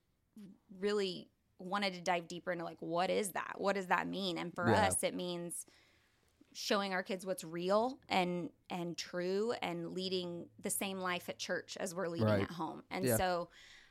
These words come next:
Speaker 1: um, so it's, he wasn't that. We never, I don't, maybe we prayed over meals. I th-, I know we prayed over meals, but it was, like, quick and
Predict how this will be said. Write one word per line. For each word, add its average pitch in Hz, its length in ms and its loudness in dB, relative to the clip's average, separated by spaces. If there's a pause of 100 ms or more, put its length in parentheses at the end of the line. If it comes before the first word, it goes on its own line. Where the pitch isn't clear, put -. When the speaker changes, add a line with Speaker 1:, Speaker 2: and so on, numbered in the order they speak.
(100)
Speaker 1:
um, 190 460 -4 (380)
so 208 260 2
it's, - 460 -4
he 233 220 -2
wasn't 208 380 0
that. - 180 -6 (100)
We 214 220 -2
never, 202 460 2 (260)
I 202 120 -4
don't, 208 300 0 (320)
maybe 214 280 -2
we 214 100 -2
prayed 208 260 -4
over 196 200 0
meals. 180 580 -4
I 240 60 -2
th-, - 180 -8
I 233 120 0
know 226 200 4
we 175 120 -4
prayed 165 200 -4
over 180 160 -4
meals, - 400 -6
but 208 120 2
it 147 60 0
was, 175 140 -4
like, 170 220 -4
quick 214 260 -4
and 175 240 -4